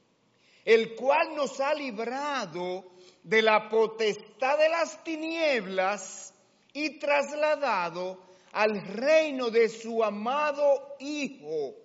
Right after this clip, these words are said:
en quien tenemos redención por su sangre, el perdón de pecados. Vamos a orar. Padre Santo,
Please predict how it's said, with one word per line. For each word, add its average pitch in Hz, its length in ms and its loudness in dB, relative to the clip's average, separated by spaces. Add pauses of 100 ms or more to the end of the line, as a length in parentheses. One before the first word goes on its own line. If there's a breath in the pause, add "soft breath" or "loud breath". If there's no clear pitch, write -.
(680 soft breath)
en 226 240 6
quien 233 320 0
tenemos 302 560 2 (1700 soft breath)
redención 226 800 4
por 330 180 -2
su 330 160 -6
sangre, 185 880 -6 (320 soft breath)
el 220 360 4
perdón 196 720 0
de 170 120 -4
pecados. 123 1040 -10 (400)
Vamos 202 380 -4
a 151 80 -10
orar. 107 300 -14 (1400 soft breath)
Padre 233 360 4
Santo, 151 680 -8